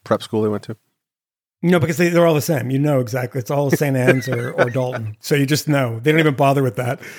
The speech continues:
Speaker 2: But you go to that thing and, like, it is the most hilarious website. Like, it, it's nineteen ninety-five. I mean, all of them are nineteen ninety-five. And it's like, well, why are the only websites I ever see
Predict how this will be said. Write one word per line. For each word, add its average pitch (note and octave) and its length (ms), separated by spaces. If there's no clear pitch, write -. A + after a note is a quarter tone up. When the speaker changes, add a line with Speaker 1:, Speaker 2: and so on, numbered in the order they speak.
Speaker 2:
But F3+ 120
you F3+ 120
go F#3 240
to A3 80
that E3 220
thing F#3+ 200
and, E3+ 120
like, D#3 240
it F3+ 120
is F#3+ 300
the F#3 160
most F3 260
hilarious D#3 720
website. C3+ 420
Like, C#3+ 140
it, C#3+ 220
it's D#3+ 220
nineteen E3+ 420
ninety-five. D3 540
I - 40
mean, E3 100
all G3 240
of F3+ 80
them E3 140
are D3+ 60
nineteen D3 240
ninety-five. C3+ 380
And B2+ 80
it's B2 100
like, C#3+ 160
well, D#3 160
why G3 280
are F4+ 60
the A#3+ 180
only F#3+ 240
websites D#3 420
I - 140
ever A3+ 260
see D3+ 440